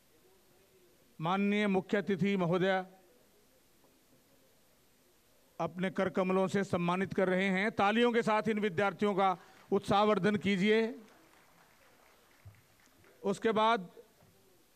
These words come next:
ये छोटे बच्चे हैं, जो आप भी बेटा फोटो खिंचवाएं, जो छोटे विद्यार्थी बच्चे हैं, माधव और भविता, हाँ जी, इनकी हो गई है फोटो।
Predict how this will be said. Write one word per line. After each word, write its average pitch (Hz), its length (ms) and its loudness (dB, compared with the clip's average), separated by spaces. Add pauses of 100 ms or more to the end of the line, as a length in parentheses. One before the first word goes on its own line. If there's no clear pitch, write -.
(120)
ये 226 100 0
छोटे 214 300 0
बच्चे 226 320 -2
हैं, 247 100 0
जो 247 100 4
आप 226 160 4
भी 240 140 0
बेटा 233 200 2
फोटो 214 280 0
खिंचवाएं, 196 540 -2 (260)
जो 185 120 -2
छोटे 202 280 0
विद्यार्थी 196 400 0
बच्चे 156 260 -2
हैं, 214 260 -4 (760)
माधव 208 420 0
और 214 540 0 (640)
भविता, 190 320 0
हाँ 160 160 -2
जी, 131 140 -10 (200)
इनकी 202 220 -6
हो 190 180 -2
गई 202 140 -6
है 175 80 -8
फोटो। 156 220 -20